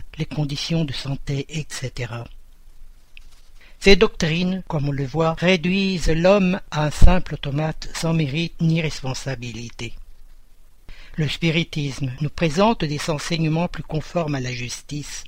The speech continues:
et la miséricorde divine. La fatalité est comprise comme un produit du libre arbitre, dont les événements résultent des choix préalablement définis, le plus souvent dans le plan spirituel.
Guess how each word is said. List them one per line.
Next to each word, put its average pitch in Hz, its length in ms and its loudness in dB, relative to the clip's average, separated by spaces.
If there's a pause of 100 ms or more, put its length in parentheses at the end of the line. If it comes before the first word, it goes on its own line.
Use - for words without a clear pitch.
et 156 100 -2
la 147 160 -2
miséricorde 160 960 0 (100)
divine. 123 380 -6 (800)
La 139 120 -2
fatalité 180 720 0
est 190 60 -4
comprise 160 680 -4
comme 156 180 -2
un 156 120 0
produit 165 500 -4
du 135 160 -8
libre 143 400 -4
arbitre, 127 560 -10 (160)
dont 160 140 2
les 147 260 -2
événements 156 580 2
résultent 175 580 -2
des 143 180 -4
choix 165 500 -2
préalablement 156 800 0
définis, 135 560 -6 (1040)
le 151 100 -4
plus - 160 -8
souvent 151 460 -4 (120)
dans 151 120 -2
le 156 100 -2
plan 165 300 -2
spirituel. 113 720 -8